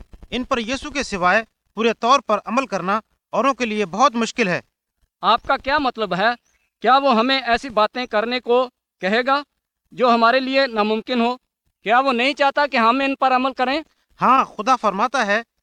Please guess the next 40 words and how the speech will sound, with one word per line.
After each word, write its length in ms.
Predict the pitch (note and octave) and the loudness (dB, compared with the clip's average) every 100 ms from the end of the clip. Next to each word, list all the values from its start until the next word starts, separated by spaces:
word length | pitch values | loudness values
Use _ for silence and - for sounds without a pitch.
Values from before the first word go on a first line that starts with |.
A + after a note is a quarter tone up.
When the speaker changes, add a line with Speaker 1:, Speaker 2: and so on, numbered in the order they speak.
| - | -14
Speaker 1:
कि 80 | |
हम 220 | F#3 G#3+ G3+ | -6 -6 -6
उसके 240 | G#3 - | -12 -10
कलाम 360 | A#3+ G3+ G3 A#3 | -6 0 0 0
पर 160 | G3 F#3+ | -2 -6
अमल 340 | - F3+ A3 | -4 -2 -2
करें, 260 | - F3 C3 _ _ _ _ _ _ E3 | 0 -4 -4 _ _ _ _ _ _ -10
लेकिन 360 | G#3+ - B3 | -8 -6 -8
यीशु 300 | A3 B3 - | -6 -8 -4
मसीह 480 | B3 - D4+ C4 G#3+ | -4 0 0 2 2
है 160 | A#3+ A#3+ _ _ C#3 | 2 0 _ _ -8
जो 120 | F3 | -2
हमको 280 | G#3+ B3 - | 0 0 -4
खुदा 320 | - A3 B3 | -2 2 2
के 120 | C4 | 0
कलाम 340 | - G#3 A#3 | 0 2 2
की 120 | A3 A3 | 0 0
बातों 300 | G#3 G#3+ B3 | 0 2 0
पर 220 | F#3+ F3+ - _ _ - | 0 -4 -6 _ _ -4
पूरे 200 | A3+ A3+ | 0 2
दिल 180 | B3 C#4 | 0 0
से 120 | C4 | -2
अमल 280 | G#3 A#3 A#3 | 0 0 0
करने 300 | A3 A3+ B3+ | -2 -2 -2
की 140 | A3 | -2
ताकत 300 | A3+ A3+ A#3 | -2 0 0
देता 280 | G3+ A3 G#3 | 0 2 2
है। 200 | D#3 A#2 _ _ _ _ - | 0 -6 _ _ _ _ -2
अगर 280 | G#3+ C4+ G#3 | 0 2 2
आप 200 | F#3+ B3 | 2 2
सच्चे 300 | - A#3+ - | 2 -4 0
मसीह 440 | A#3+ G#3+ D4 C4+ G#3+ | 0 0 0 0 2
हैं, 160 | B3+ - _ _ - | 0 -2 _ _ -6
तो 80 | |
मसीह 300 | G3+ A3 C#4+ - | -2 -2 -2 0
आपके 340 | G3+ B3 - G#3+ | 2 2 0 -2
दिल 180 | G#3+ | 0
में 120 | A#3+ B3+ | 2 2
रहता 280 | A3+ B3+ | 2 2
है। 200 | G#3+ D3+ | 2 0